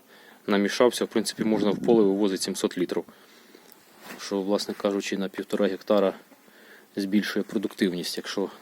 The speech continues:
не вивозить воду, а їздить додому. В принципі, якби площі небагато. Ну, для того, щоб на юмза зробити бочку, з-, довелося спочатку зробити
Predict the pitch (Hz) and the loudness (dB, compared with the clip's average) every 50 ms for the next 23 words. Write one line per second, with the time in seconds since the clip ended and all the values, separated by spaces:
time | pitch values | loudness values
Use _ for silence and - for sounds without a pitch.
0 | - - - 107 98 98 95 92 95 95 87 92 - - 113 120 123 101 87 82 | -14 -6 -2 0 0 0 0 0 -2 -2 -2 -2 -2 2 4 4 4 6 4 0
1 | 80 78 - - - 92 92 87 82 95 87 80 90 82 90 85 80 80 - - | -2 -2 -6 -8 -4 -4 -2 -2 -2 -2 -2 -4 -4 -4 -4 -4 -4 -6 -10 -14
2 | - - - - - - - - - - - - - - - - - - - - | -18 -20 -20 -20 -20 -20 -20 -20 -20 -20 -20 -20 -20 -20 -20 -20 -18 -16 -16 -16
3 | - - 78 - - 87 82 85 - - 101 95 - - 87 87 85 87 92 98 | -14 -16 -14 -12 -12 -12 -12 -10 -6 -2 -2 -2 -2 -2 -4 -4 -4 -4 -2 -2
4 | 101 - - 113 127 143 151 - - 117 107 110 - - 123 120 113 - 120 107 | -2 0 2 4 4 4 4 2 0 -2 -2 2 4 4 2 2 2 0 0 2
5 | 101 110 107 104 110 113 113 101 98 98 90 - - - - - - - - - | 4 6 6 6 6 4 4 4 2 2 0 -2 -8 -20 -20 -20 -20 -20 -20 -20
6 | - - - - - 98 104 107 101 104 107 95 98 113 131 135 135 - - 107 | -20 -20 -16 -8 -6 -2 0 2 2 2 2 2 6 8 8 8 6 4 -2 -2
7 | 98 98 92 98 87 - - - - - 95 107 98 104 107 117 117 - - 101 | -2 -2 -6 -8 -10 -12 -14 -18 -10 -4 -2 0 2 4 6 6 6 6 4 -2
8 | - - - - - - - - 123 - - 110 101 - - 127 - - - - | -6 -8 -18 -20 -20 -8 -4 -4 -2 2 2 2 2 2 0 -2 -2 -4 -8 -20
9 | - - - - - - - - 98 101 104 98 107 107 101 | -20 -20 -20 -20 -20 -16 -8 -2 0 0 2 2 2 2 2